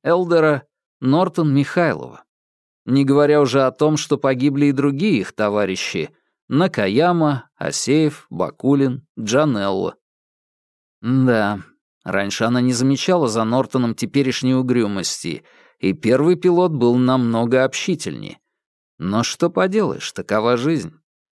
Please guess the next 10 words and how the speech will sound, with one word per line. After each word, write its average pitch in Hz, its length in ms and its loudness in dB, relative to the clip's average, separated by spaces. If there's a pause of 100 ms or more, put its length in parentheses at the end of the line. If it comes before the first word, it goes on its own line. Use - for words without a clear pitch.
(420)
Быть 202 380 -2
может, 196 340 2
в - 220 -10
какой-то 143 480 0
мере 135 640 2 (240)
они 202 420 -2
чувствуют 196 680 -2
вину 151 380 4
перед 143 320 -2
погибшими. 110 760 -4